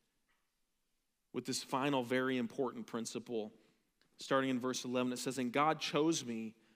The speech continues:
to be a preacher, an apostle, and a teacher of this good news. That's why I'm suffering here in prison.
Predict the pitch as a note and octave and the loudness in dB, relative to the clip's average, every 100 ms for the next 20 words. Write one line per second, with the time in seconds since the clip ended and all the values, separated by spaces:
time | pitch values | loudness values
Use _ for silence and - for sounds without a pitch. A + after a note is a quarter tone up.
0 | _ _ - B2+ B2+ A#2+ - D#3+ E3+ C3 | _ _ -6 0 2 2 2 0 0 -2
1 | G#2+ - A#2+ - - D#3+ D#3 - A#2 - | -4 -2 -4 -4 2 2 2 -2 -4 -2
2 | B2 A#2+ E3 E3 - A2+ A2 A#2+ B2 A2+ | -4 -4 -6 -6 -4 -4 -2 -4 -4 -2
3 | B2+ B2 A#2+ A2 A2 - - _ _ _ | 0 0 -2 -4 -8 -12 -14 _ _ _
4 | _ - E3 F#3+ D#3 B2+ - D#3 G#3 F3 | _ 0 0 0 0 0 0 -2 -2 -2
5 | C3+ A#2+ A#2+ A#2 A2+ E3 E3 B2 G#2 | -2 -2 -2 -2 -2 0 0 -2 -8